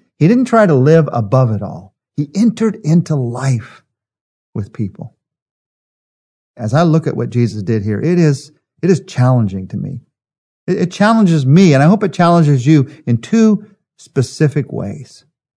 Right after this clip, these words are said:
Number one, the challenge is to realize that faith, genuine faith, doesn't mean that I lose all emotion.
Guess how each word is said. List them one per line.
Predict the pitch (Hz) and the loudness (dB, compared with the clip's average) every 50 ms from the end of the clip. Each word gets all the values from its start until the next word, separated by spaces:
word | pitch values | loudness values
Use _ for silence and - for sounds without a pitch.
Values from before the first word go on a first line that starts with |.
| _ _ _ - | _ _ _ 0
Number | 151 208 208 190 | 2 4 4 4
one, | 160 147 160 196 214 202 160 | 4 4 4 4 4 4 2
the | 139 | 0
challenge | 135 - 170 165 165 165 160 151 147 143 | 0 0 0 2 2 4 2 2 2 0
is | 147 131 127 | -2 -4 -4
to | - 135 | -2 0
realize | 135 156 170 165 147 139 135 131 135 - - _ | 2 2 4 4 4 4 4 2 0 -6 -14 _
that | - - - - | -10 -10 -10 -10
faith, | _ _ - 269 269 196 120 104 117 - - | _ _ 0 2 4 4 2 0 -2 -4 0
genuine | 165 208 247 247 226 190 151 131 | 0 2 4 4 4 4 2 2
faith, | 123 - 180 175 165 147 127 - | 0 0 0 2 2 0 0 0
doesn't | 196 220 202 180 - | 0 0 0 0 0
mean | 147 160 165 160 143 127 | 2 2 2 4 2 2
that | 123 120 | 2 2
I | 117 113 117 | 0 0 0
lose | 120 127 170 202 185 147 131 131 131 131 | 0 2 4 4 6 6 4 2 0 -2
all | - - 139 135 139 143 131 | -2 -2 2 2 2 2 0
emotion. | 131 135 135 127 120 123 117 113 - - 104 | -2 -2 0 2 2 0 0 -2 -6 -12 -14